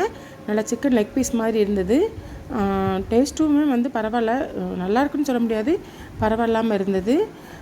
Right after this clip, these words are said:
அப்புறம் பார்த்தீங்கன்னா, அந்த பாக்கெட் இருக்கு பார்த்தீங்களா, இந்த பாக்கெட் வந்து ஒவ்வொரு பாக்கெட்டும் கால் கிலோ, கால் கிலோவா நூத்தம்பது ரூபா, நூத்தம்பது ரூபான்னு சொன்னாங்க. அஹ், கருப்பா இருக்கிறது வந்து நெய்மீன் கருவாடு, அந்த வெள்ளையா இருக்கிறது வந்து வாழைக்கருவாடுன்னு சொன்னாங்க. அப்புறம் ஒரு ரெண்டு பெரிய கருவாடு இருக்கு பாருங்க, அது ரெண்டு வாழைக்கருவாடு.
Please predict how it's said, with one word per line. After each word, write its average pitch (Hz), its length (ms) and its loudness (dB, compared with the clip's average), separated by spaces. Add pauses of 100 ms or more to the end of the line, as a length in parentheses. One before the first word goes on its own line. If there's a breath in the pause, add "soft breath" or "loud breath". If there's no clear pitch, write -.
அப்புறம் 262 360 2
பார்த்தீங்கன்னா, 233 500 2
அந்த 226 200 2
பாக்கெட் 240 400 -2
இருக்கு 208 180 -4
பார்த்தீங்களா, 208 420 -2
இந்த 233 200 -2
பாக்கெட் 240 440 0
வந்து 269 160 4
ஒவ்வொரு 226 300 2
பாக்கெட்டும் 233 340 -2
கால் 214 200 -2
கிலோ, 226 180 -2
கால் 208 200 -2
கிலோவா 202 340 0 (520 loud breath)
நூத்தம்பது 240 420 4
ரூபா, 220 120 2
நூத்தம்பது 208 420 0
ரூபான்னு 214 220 0
சொன்னாங்க. 185 380 -2 (580 loud breath)
அஹ், 208 120 -2
கருப்பா 247 320 2
இருக்கிறது 247 360 2
வந்து 240 320 4
நெய்மீன் 240 380 4
கருவாடு, 220 240 -2
அந்த 247 140 0
வெள்ளையா 208 320 0
இருக்கிறது 214 340 -4
வந்து 214 240 -2
வாழைக்கருவாடுன்னு 202 720 -2
சொன்னாங்க. 190 300 -2 (480 loud breath)
அப்புறம் 254 300 4
ஒரு 233 100 4
ரெண்டு 226 240 2
பெரிய 254 280 2
கருவாடு 233 300 -2
இருக்கு 202 180 -8
பாருங்க, 214 280 0
அது 214 180 -2
ரெண்டு 220 240 0
வாழைக்கருவாடு. 196 680 0